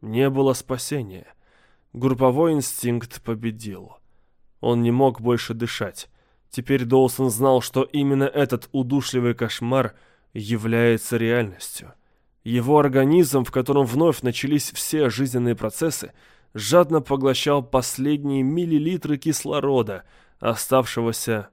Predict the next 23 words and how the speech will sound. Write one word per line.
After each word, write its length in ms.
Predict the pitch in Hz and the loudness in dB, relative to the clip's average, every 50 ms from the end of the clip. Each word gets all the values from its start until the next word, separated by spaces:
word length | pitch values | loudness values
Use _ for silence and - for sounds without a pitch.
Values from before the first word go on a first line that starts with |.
| _ | _
в 120 | - 107 110 | -16 -12 -2
герметичном 760 | 117 131 135 131 131 127 120 - 127 117 - - 120 120 117 | 2 2 4 4 4 2 2 0 -2 -2 -2 -4 -4 -4 -2
коконе. 540 | - 143 127 104 - 92 85 87 - - _ _ _ - - - - - _ _ _ | 0 0 -2 -2 -4 -14 -18 -18 -20 -20 _ _ _ -20 -20 -20 -20 -20 _ _ _
Конечно, 500 | - 151 160 175 175 165 135 - - 139 | 0 2 4 6 4 4 2 0 -2 0
он 200 | - 135 143 135 | 2 2 4 4
мог 280 | 127 127 143 147 139 - | 4 4 4 4 4 2
открыть 360 | 120 120 - - 135 127 - | -2 -2 0 0 0 0 0
крышку 360 | - 127 131 127 - - 135 | -2 -2 -2 -2 -2 0 -2
аппарата, 720 | 127 120 - 143 156 165 151 123 - 123 117 113 104 - _ _ _ _ _ - | -2 0 2 2 4 4 4 2 2 0 -2 -2 -2 -8 _ _ _ _ _ -6
только 340 | - 120 120 117 - 127 120 | -4 -4 -4 -2 -2 -4 -2
вот 380 | 123 131 127 127 - - - _ _ _ - | -2 -2 -2 -4 -8 -18 -20 _ _ _ -16
зачем? 800 | - 107 - - 107 - - - - - 139 127 104 87 87 - _ _ _ _ _ _ _ _ _ _ _ _ _ _ - | -14 -12 -12 -12 -12 -10 -8 -8 -6 -6 -6 -8 -10 -14 -20 -20 _ _ _ _ _ _ _ _ _ _ _ _ _ _ -18
Доусон 600 | 104 95 98 123 147 160 160 139 - - 135 123 | -12 -2 2 4 4 4 4 0 0 -2 -2 -2
шевельнул 480 | - - 131 123 127 131 131 131 123 117 | -2 -4 0 0 2 2 2 2 2 2
рукой, 480 | 110 107 - - 127 135 139 123 - _ _ _ _ _ _ _ - | 0 -2 -2 0 2 2 2 0 -4 _ _ _ _ _ _ _ -4
и 80 | 139 147 | 0 2
рычаг 500 | 147 143 139 - - - 156 151 - - | 2 2 2 0 0 -2 -2 -2 -2 -4
устройства 580 | 120 113 - - 131 135 135 123 - - 127 | -8 -8 -6 -2 0 0 0 0 0 -4 -4
вновь 300 | 117 110 127 147 143 - - | -2 0 0 0 0 0 -4
оказался 600 | 101 - 107 104 101 120 120 120 113 - - 117 | -12 -10 -10 -6 -2 0 0 0 0 -2 -8 -10
в 80 | - | -10
правой 340 | - - - 131 123 117 110 | -8 -4 -2 0 0 0 0
позиции. 720 | 98 - 113 107 101 104 92 - - - 98 - - _ | -2 -2 -4 -4 -4 -8 -14 -14 -16 -16 -16 -18 -20 _